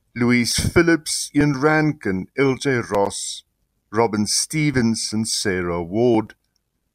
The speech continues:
Niks keer ons hier in Suid-Afrika om deel te neem in die rykdom van misdaadstories nie. Of dit nou deur Britse skrywers is of een van die talle misdaadromans wat in Afrikaans verskyn het.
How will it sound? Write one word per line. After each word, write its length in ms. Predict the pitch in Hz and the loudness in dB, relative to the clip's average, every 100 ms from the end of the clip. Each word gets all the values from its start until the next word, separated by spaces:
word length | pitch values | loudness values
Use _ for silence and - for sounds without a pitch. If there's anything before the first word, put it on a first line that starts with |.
| _ _ _ - - | _ _ _ -14 -2
Niks 280 | 240 - | 0 0
keer 240 | - 247 233 | 0 0 2
ons 220 | 214 - | 0 0
hier 180 | 117 117 | 0 0
in 100 | 117 | 0
Suid-Afrika 880 | 127 117 - 147 147 135 - 110 107 | 0 -2 0 0 0 -4 -2 0 0
om 160 | 110 | 0
deel 240 | 110 165 175 | 2 2 4
te 140 | 170 | 2
neem 300 | 127 123 123 | 2 2 2
in 80 | 117 | 0
die 120 | 123 | 0
rykdom 580 | 110 127 131 120 113 110 | 2 0 0 0 0 0
van 320 | - 104 104 | 0 0 0
misdaadstories 1300 | 110 104 - 113 107 - - - 120 107 101 - - | 0 -2 -4 -2 -2 -2 -8 -4 -2 -2 -4 -8 -8
nie. 180 | 85 - _ _ _ | -10 -12 _ _ _
Of 180 | 139 127 | 0 2
dit 180 | 156 120 | 0 2
nou 260 | 120 120 | 4 4
deur 300 | 110 110 107 | 2 0 0
Britse 400 | - 127 147 - | 0 -2 -2 -4
skrywers 680 | 139 - 165 147 139 143 - | -4 -2 2 2 2 -4 -2
is 300 | 151 160 - | -2 -2 -4
of 160 | 110 87 - - - | -4 -4 -8 -14 0
een 220 | 151 156 | 0 2
van 220 | 156 139 | 0 -2
die 140 | 139 - | -4 0
talle 300 | 151 147 151 | 2 4 2
misdaadromans 1120 | 127 147 - 139 135 139 139 113 95 90 - | 2 0 0 2 0 0 0 2 0 -2 -2
wat 220 | - 95 | -2 -2
in 100 | 104 | -4
Afrikaans 600 | 107 - 131 151 135 127 | -4 -6 -8 -2 -2 -2
verskyn 480 | - 120 - 101 98 | -6 -6 -6 -4 -4
het. 140 | 98 | -6